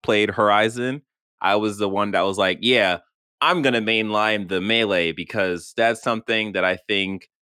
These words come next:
need to be tested and not the range stuff." The fact that Avery just said that the concept art had all people using melee worries the hell out of me because the melee, I made it work, but it wasn't great. It, like, range is where you go with Horizon. So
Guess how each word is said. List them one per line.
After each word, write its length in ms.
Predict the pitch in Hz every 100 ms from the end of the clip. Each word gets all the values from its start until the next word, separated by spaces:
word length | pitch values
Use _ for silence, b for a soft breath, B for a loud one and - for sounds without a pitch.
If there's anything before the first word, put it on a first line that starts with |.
| _
need 300 | 95 101 92
to 80 | 98
be 100 | 92
tested 480 | - 92 90 82 80
and 80 |
not 140 | 82 90
the 80 | 95
range 300 | 90 90 -
stuff." 300 | 82 67 - _ _ _
The 60 | -
fact 240 | 135 131
that 120 | 143 123
Avery 280 | 131 131
just 200 | 107 104
said 260 | - 110 104
that 160 | 92 -
the 60 |
concept 380 | - 110 107 107
art 140 | 104 95
had 140 | 92
all 240 | 87 98
people 400 | - 113 107 101
using 260 | 98 98 87
melee 440 | 95 104 110 117 - _ _ -
worries 340 | 117 117 110
the 80 | 90
hell 220 | 90 98
out 160 | 82 78
of 60 | 73
me 240 | 67 64 _ _ -
because 200 | - 98
the 60 | 92
melee, 540 | 123 131 127 127 131 _ _
I 80 | 104
made 180 | 117 113
it 80 | 95
work, 300 | 117 131 - -
but 100 | 120
it 100 | 95
wasn't 360 | 80 98 110 85
great. 280 | 85 50 - _ _ _ _
It, 140 | 107 107
like, 280 | 98 95 - _ _ _
range 380 | 107 131 151 135
is 120 | 113
where 140 | 107 107
you 140 | 95
go 160 | 90 87
with 100 | -
Horizon. 580 | 87 73 69 62 60
So 480 | 53 87 87 87 82